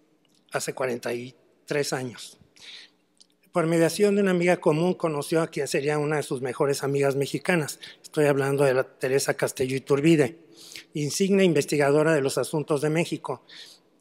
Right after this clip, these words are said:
Ante la carencia de información sobre los textiles indígenas mexicanos, juntas y a solicitud justamente del padre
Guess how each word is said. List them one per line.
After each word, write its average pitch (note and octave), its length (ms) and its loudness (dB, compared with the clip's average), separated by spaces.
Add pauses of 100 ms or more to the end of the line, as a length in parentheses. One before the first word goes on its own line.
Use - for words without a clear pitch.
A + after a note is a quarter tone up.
Ante D#3 260 -2
la D#3+ 100 0
carencia G3 400 0
de G#3 80 4
información D#3 640 0
sobre D3 260 2
los C3 200 -2
textiles E3 560 -2
indígenas D3 480 -4
mexicanos, C#3 720 -2 (260)
juntas F3+ 640 -2
y D3+ 80 -8
a C#3 80 -2
solicitud C#3+ 680 0
justamente E3+ 960 0 (220)
del C#3+ 200 -4
padre F#3 540 0